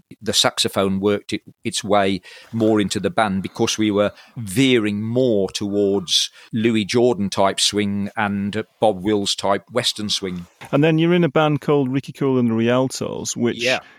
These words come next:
Speaker 2: so Robert Plant had some involvement, Robert Plant from Led Zeppelin, of course. So, uh, what's the story there?
Speaker 1: Well,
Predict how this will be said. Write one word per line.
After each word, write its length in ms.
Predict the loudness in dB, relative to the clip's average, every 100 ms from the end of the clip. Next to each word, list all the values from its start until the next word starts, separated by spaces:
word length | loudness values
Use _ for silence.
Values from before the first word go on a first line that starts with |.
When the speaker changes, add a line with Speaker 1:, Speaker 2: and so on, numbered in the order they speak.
| -12
Speaker 2:
so 200 | -2 2
Robert 300 | 2 2 0
Plant 360 | 2 2 2 0
had 180 | 0
some 160 | 2 0
involvement, 400 | 2 2 2 0 0
Robert 260 | 0 0
Plant 240 | 0 -2 0
from 200 | 0 2
Led 160 | 2
Zeppelin, 380 | 2 0 0 -2
of 140 | -4
course. 260 | -4 -4 -2
So, 320 | 0 2 4
uh, 260 | 2 2 -2 -4
what's 240 | -2 -2
the 60 | -2
story 320 | 0 2 2
there? 320 | 4 2 2 -4 _
Speaker 1:
Well, 320 | 0 2 2